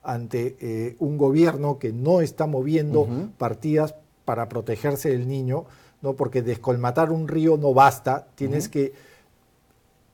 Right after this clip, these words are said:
Speaker 1: generar mayor gasto de protección contra el niño. Bueno, cuando tienes ese tipo de empresariado y tienes esa actitud por parte del Ejecutivo, evidentemente, Dios no lo quiera, nos toca un niño fuerte, un niño,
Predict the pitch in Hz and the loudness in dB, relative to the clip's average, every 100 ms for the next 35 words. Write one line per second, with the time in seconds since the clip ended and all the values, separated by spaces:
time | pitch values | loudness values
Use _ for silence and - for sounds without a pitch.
0 | _ _ - 143 139 160 160 147 139 135 | _ _ -2 2 6 6 6 2 2 4
1 | 156 190 139 143 131 - 135 127 117 117 | 6 6 6 6 6 4 2 2 -2 -4
2 | 104 131 135 127 127 117 131 139 165 - | -6 -4 -4 -4 -4 -4 -4 -4 -6 -10
3 | _ - 131 117 123 120 170 180 180 - | _ -2 -2 -2 -2 -2 0 -2 -2 -6
4 | 180 165 165 170 165 170 147 127 117 120 | -6 -4 -4 -4 0 2 0 -4 -4 -2
5 | 135 147 160 196 - _ - 127 151 147 | 2 2 2 -2 -10 _ -10 -6 -4 -4
6 | 156 - - 170 165 143 131 120 165 147 | -4 -6 -2 0 0 -2 -2 -2 0 0
7 | 131 143 151 156 123 117 123 156 160 156 | -2 -2 -2 -2 -2 -6 -6 -2 0 0
8 | 143 120 127 151 156 147 147 143 160 - | -2 -2 -2 0 -2 -2 -2 -2 -4 -6
9 | _ _ _ 123 180 160 196 196 185 156 | _ _ _ 6 6 6 4 6 4 4
10 | 165 - - _ _ _ _ _ _ - | 2 -4 -20 _ _ _ _ _ _ -10
11 | 147 139 131 123 - 202 156 131 143 147 | -4 0 -2 2 6 6 6 0 0 -2
12 | 143 131 - - 160 196 160 135 147 160 | 0 -4 -6 -10 6 8 8 4 0 -2
13 | - 131 143 147 151 147 | -8 -6 -4 -2 -2 -2